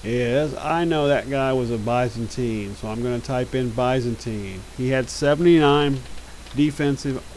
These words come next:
research levels, okay? I'm going to assume he has a hundred percent Great Wall. Um, back to this, I'm gonna go back to that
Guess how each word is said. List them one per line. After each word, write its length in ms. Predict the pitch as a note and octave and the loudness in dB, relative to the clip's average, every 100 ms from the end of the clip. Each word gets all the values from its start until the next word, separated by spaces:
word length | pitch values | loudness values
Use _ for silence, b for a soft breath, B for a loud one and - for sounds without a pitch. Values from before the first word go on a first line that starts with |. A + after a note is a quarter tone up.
| A#2 | -6
research 480 | C3 B2+ C#3 B2+ - | -6 -4 -6 -6 -4
levels, 540 | B2 B2+ G#2+ F#2 - - G#2+ | -2 -2 -4 -10 -12 -12 -10
okay? 340 | G#2 A#2 B2+ C3 B B B B | -6 -4 -4 -4 B B B B
I'm 160 | F3+ G#3+ | 2 6
going 220 | F#3 D#3+ | 6 4
to 140 | C#3 | 2
assume 760 | A2+ - - C#3+ C#3 C#3 C#3 B2+ | 0 -2 0 2 4 4 2 0
he 140 | B2 | -2
has 180 | B2 A#2+ | -2 -2
a 80 | A2+ | -2
hundred 320 | B2 B2 A2+ | -2 -2 -2
percent 460 | A2+ - B2 G#2+ | -6 -6 -6 -4
Great 260 | G#2+ A#2 G#2+ | -2 -2 -2
Wall. 480 | A2 A2+ A#2+ B2 B2+ - B B B B | -2 -2 0 -2 -4 -10 B B B B
Um, 320 | A#2+ A#2 A#2+ | -4 -2 0
back 240 | B2+ D3 C#3 | 0 0 -2
to 100 | C3 | -4
this, 380 | A2 C3 C3+ - | 0 0 -2 -4
I'm 100 | A#2 | -4
gonna 160 | A#2 | -2
go 80 | A2+ | -2
back 300 | A2 A#2 A#2+ | -2 -4 -4
to 60 | - | -4
that 200 | A2+ | -4